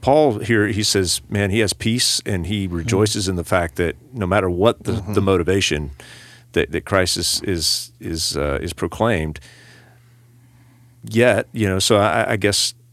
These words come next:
Speaker 1: how do we do that?" So, you know, we would all say that we, we see people or know, know of preachers or other, you know, uh, church leaders or things that, that would preach what we would consider a false gospel. Um, should we rejoice in that? Like, should we be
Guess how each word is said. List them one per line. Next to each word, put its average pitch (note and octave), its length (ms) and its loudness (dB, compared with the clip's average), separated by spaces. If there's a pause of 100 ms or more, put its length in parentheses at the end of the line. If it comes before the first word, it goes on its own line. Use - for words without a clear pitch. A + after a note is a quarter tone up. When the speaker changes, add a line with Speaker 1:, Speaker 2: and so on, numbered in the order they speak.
(120)
Speaker 1:
how B2 180 0
do F3 80 4
we C#3 140 2
do G2 200 0
that?" A1+ 260 -4 (120)
So, B2 320 2 (100)
you D3 200 -4
know, A#2 100 2
we C3 160 4
would C#3 140 6
all A2 160 6
say F#2+ 320 2
that F2 160 -4
we, G#2+ 240 0
we A2 140 0
see G#2+ 240 0
people G#2 280 0
or F2 200 2
know, F#2 420 0
know F#2+ 440 2
of E2 400 -2 (580)
preachers A2 540 2
or F2 220 2
other, F#2+ 420 2
you G2 160 -2
know, E2 400 -2
uh, D#2 220 -4
church - 320 -2
leaders F#2 400 0
or D#2 60 -4
things F2+ 260 -4
that, D#2+ 200 -2
that F2+ 140 0
would F#2 180 -2
preach - 320 -4
what F2+ 140 0
we F#2 100 -2
would F2 160 -2
consider E2 380 -4
a D2 60 -4
false C#2 280 0
gospel. C#2+ 460 -6 (600)
Um, D#2 420 -4 (400)
should - 320 0
we A#3+ 80 2
rejoice E4+ 460 4
in F#4+ 80 0
that? G#4 200 0 (220)
Like, B2+ 160 -2
should F3+ 160 0
we G#3+ 140 0
be E3+ 400 -4